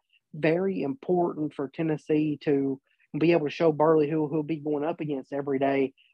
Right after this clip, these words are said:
And you're talking about some guys who right now have evaluations to potentially be day one, day two <laughs> N F L draft picks. So that's something that's going to appeal to an elite defensive line prospect, that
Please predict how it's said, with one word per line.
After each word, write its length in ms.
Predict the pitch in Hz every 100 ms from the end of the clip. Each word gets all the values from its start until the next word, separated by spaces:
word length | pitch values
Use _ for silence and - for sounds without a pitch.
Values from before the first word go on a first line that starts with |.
| -
And 160 | 147
you're 140 | 143 160
talking 300 | 185 175 165
about 260 | 156 147
some 140 | - 147
guys 360 | 151 151 147 -
who 280 | 147 143 139 _ _ _ -
right 220 | 170 170
now 240 | 170 180
have 160 | 175 143
evaluations 800 | 139 156 151 143 147 143 143 -
to 140 | 139
potentially 360 | - 160 147 135
be 120 | 147
day 240 | 139 147
one, 280 | 151 156 151
day 180 | 143 139
two 240 | - 160 -
<laughs> 40 |
N 80 | 165
F 160 | 151
L 180 | 151 143
draft 340 | 139 151 160 -
picks. 320 | 151 135 _
So 260 | - 135 135 _ _ -
that's 240 | 151 156
something 300 | 175 170 165
that's 220 | 156 147
going 200 | 160 151
to 140 | 147 147
appeal 500 | - 180 175 143 - _ _
to 120 | - 160
an 80 |
elite 300 | 151 147 143
defensive 520 | 143 151 160 147 135 139
line 260 | 160 160
prospect, 640 | 151 135 135 _ 135 139
that 100 | -